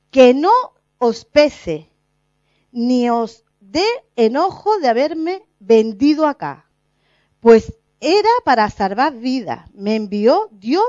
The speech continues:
delante de ustedes". Quiere decir que no es que lo tenía perdonado, si es que enci-, encima le dice que no os pese, que era, que el cargo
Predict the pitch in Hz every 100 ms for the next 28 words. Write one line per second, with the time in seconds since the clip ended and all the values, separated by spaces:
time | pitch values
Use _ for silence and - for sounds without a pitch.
0 | 453 202 214 233 269 269 269 226 - 170
1 | 156 139 170 _ _ _ _ _ _ _
2 | _ _ _ _ _ _ _ _ _ 311
3 | 370 392 359 - 185 151 - _ _ _
4 | _ _ _ _ _ - 233 247 427 -
5 | 427 403 370 370 359 320 302 175 117 _
6 | _ _ - 403 302 254 - 262 - -
7 | 254 240 - 554 494 392 415 523 - 466
8 | - 262 311 466 - 466 453 247 226 392
9 | 381 - 208 208 - 359 453 480